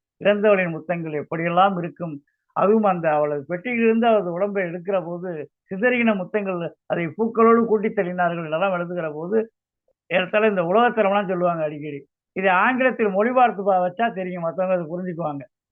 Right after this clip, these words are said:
அந்த அளவிற்கு எழுதி சென்றிருக்கிற இந்த தலைப்பு கவிதையும் அற்புதமாக தீக்குச்சியை, பொய்யை தலையாக கொண்ட தீக்குச்சி என்கிற இந்த தொகுப்பின் மூலம் தந்திருக்கிற காளிதாஸ், இன்றைய தமிழ் கவிதையினுடைய புதிய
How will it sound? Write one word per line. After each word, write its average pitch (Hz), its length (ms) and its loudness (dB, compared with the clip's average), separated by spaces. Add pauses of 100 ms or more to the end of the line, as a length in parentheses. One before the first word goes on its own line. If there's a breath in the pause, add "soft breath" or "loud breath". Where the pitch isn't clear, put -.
(180)
அந்த 190 220 -2
அளவிற்கு 220 420 2
எழுதி 180 180 -6
சென்றிருக்கிற 151 520 -6 (520)
இந்த 175 120 0
தலைப்பு 220 340 2
கவிதையும் 180 520 0
அற்புதமாக 175 520 -2 (760)
தீக்குச்சியை, 175 580 -4 (720)
பொய்யை 214 300 4
தலையாக 185 540 4
கொண்ட 160 240 -6
தீக்குச்சி 156 440 -12
என்கிற 156 260 -8
இந்த 147 280 -6
தொகுப்பின் 165 360 -6
மூலம் 156 220 -6
தந்திருக்கிற 147 440 -8 (520)
காளிதாஸ், 175 480 2 (680)
இன்றைய 196 520 2 (440)
தமிழ் 202 320 -2 (120)
கவிதையினுடைய 160 680 -6 (320)
புதிய 190 300 0